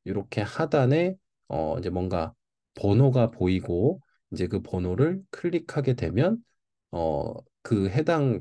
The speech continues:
데이터들이 이렇게 목록이 바뀌는, 네, 그런 걸 경험을 많이 해보셨을 텐데 자, 이런 거를 페이징 기능이라고 표현을 합니다. 페이징 기능. 네. 그래서 뭐 게시판을 만든다라고 한다면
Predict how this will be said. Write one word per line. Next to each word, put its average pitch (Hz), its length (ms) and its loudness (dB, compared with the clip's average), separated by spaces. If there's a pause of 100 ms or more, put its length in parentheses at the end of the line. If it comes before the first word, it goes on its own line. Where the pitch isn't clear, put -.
데이터들이 98 720 -2
이렇게 92 300 -6
목록이 95 480 2
바뀌는, - 640 0 (320)
네, 80 220 -8 (180)
그런 123 440 2
걸 110 200 4
경험을 92 400 -2
많이 85 260 -4
해보셨을 135 420 -2
텐데 101 340 -2 (1700)
자, 104 120 -4
이런 160 320 4
거를 143 520 4
페이징 175 600 0
기능이라고 92 760 -2
표현을 117 360 -2
합니다. 120 400 -6
페이징 123 540 -4
기능. - 240 -8 (520)
네. - 140 -14 (760)
그래서 110 260 4
뭐 95 180 2
게시판을 143 960 2
만든다라고 107 960 0
한다면 117 640 -2